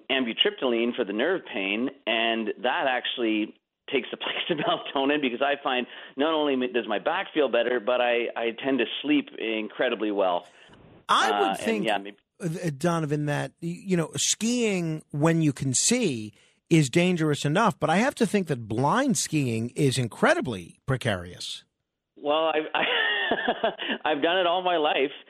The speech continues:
Speaker 2: Wow.
Speaker 1: ever since age three, and, um, <clears throat> actually had the opportunity earlier this year to go ski in the backcountry for the first time,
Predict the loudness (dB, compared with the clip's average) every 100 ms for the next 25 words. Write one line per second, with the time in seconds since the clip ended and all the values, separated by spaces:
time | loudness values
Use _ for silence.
0 | -12 -4 0 2 2 0 0 2 2 0
1 | -6 -4 0 4 4 2 0 0 2 2
2 | 2 -2 -4 -10 -8 -4 -2 -2 0 0
3 | -2 -8 _ _ _ -20 -4 -2 2 2
4 | 0 -4 -2 0 2 4 4 4 2 0
5 | 0 0 0 -2 0 0 -2 -10 -18 -20
6 | -8 -4 2 4 4 4 2 0 -14 -6
7 | 0 2 2 0 -2 -4 -6 -6 -4 -4
8 | -6 -6 -8 -8 -4 -6 -6 -6 -4 -4
9 | -6 -10